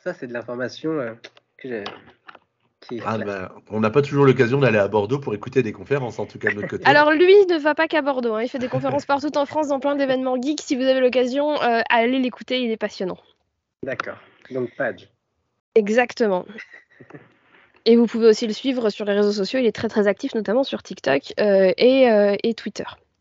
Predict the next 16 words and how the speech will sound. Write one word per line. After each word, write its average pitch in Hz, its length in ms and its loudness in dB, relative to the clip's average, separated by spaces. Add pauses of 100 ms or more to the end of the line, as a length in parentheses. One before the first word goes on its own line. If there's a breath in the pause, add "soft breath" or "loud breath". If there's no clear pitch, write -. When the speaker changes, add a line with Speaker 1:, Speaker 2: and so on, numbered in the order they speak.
(360 soft breath)
Speaker 3:
Et 320 60 8
donc, 359 240 8
ce 403 180 4
lapin 311 260 4
crétin 262 400 -2
Sparks - 400 -2
of - 320 -6
Hope 381 280 2
qui 311 120 -2
sort 262 240 0
dans 311 220 0
un 226 60 0
mois 214 300 0 (320 loud breath)
avec 302 420 2
un 381 120 -2
D 269 260 0